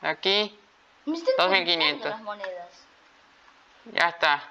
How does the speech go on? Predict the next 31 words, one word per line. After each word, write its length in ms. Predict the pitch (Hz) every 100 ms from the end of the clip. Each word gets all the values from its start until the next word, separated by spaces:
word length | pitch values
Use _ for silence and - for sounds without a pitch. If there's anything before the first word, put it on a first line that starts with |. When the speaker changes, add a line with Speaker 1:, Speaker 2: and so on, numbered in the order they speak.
| - _ _ - _ _
Speaker 1:
Ya 140 | 196
he 40 | 214
mejorado 440 | 240 233 226 226
en 80 | 226
este 180 | 226 226
momento 500 | 214 214 226 220 214
mis 600 | 196 190 180 - - - -
poderes. 680 | 175 180 170 139 143 - - - _ _ _ _ - _ _ - - _ _ -
A 120 | 160
ver, 100 | 160
espero 300 | 175 185 214
que 120 | 233
gane 220 | 214 214 220
un 80 | 208
poco 200 | 208 208
más 160 | 202
de 80 | 208
experiencia, 720 | 208 175 170 160 156 160 165
¿eh? 140 | 180 - _ _ _ _ _ _ _ _ _ _ _ _ _ 165
A 120 | 165
ver, 240 | 165 160
voy 140 | 185 208
a 260 | 220 214 -
ver, 300 | 208 202 202
probar 300 | 196 196 196
el 180 | 196 190
nuevo 240 | 190 185
poder 300 | 180 180 165
este, 260 | 147 143 147
a 40 |
ver. 240 | 143 139